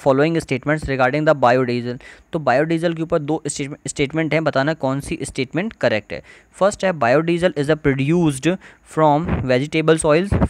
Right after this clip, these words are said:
fats और ग्रा-, अ, ग्री-, जो आपके ग्रीसेस होते हैं। तो बायोडीजल को जो प्रोड्यूस किया जाता है वेजिटेबल ऑयल से,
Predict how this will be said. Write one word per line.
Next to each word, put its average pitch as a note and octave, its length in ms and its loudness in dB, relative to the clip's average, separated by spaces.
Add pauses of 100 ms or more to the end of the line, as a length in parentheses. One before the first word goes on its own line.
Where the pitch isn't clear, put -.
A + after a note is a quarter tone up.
(120)
fats C3+ 480 4
और D3+ 420 0
ग्रा-, B2+ 300 0
अ, C#3 200 -2
ग्री-, C3 420 -6 (560)
जो C#3 80 6
आपके E3 320 4 (480)
ग्रीसेस D3+ 460 0
होते A#2 260 -2
हैं। A2 160 -4 (320)
तो C3+ 60 -8
बायोडीजल D3+ 480 2
को D#3+ 120 0
जो E3 60 0
प्रोड्यूस D3 400 0
किया D#3 120 -2
जाता C3 200 2
है C#3 60 0
वेजिटेबल C3+ 420 0
ऑयल C#3+ 260 2
से, E3 260 0